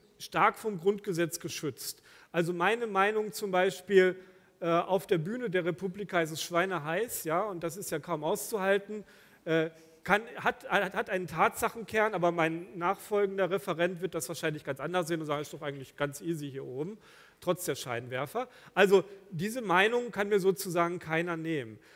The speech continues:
Aber man äußert natürlich nicht nur eine Meinung, sondern äußert auch gleichzeitig immer Tatsachen, weil sonst würde die Meinung im luftleeren Raum stehen. Und das Problem ist bei unseren Gerichten, dass die nicht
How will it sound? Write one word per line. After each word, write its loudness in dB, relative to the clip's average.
Aber 4
man -8
äußert 4
natürlich -4
nicht -10
nur -6
eine -4
Meinung, 2
sondern -6
äußert 0
auch -4
gleichzeitig -2
immer -2
Tatsachen, -4
weil -6
sonst -6
würde 0
die -6
Meinung -2
im -4
luftleeren -4
Raum -12
stehen. -16
Und -8
das -4
Problem 4
ist -12
bei -2
unseren -4
Gerichten, -6
dass -4
die -2
nicht -10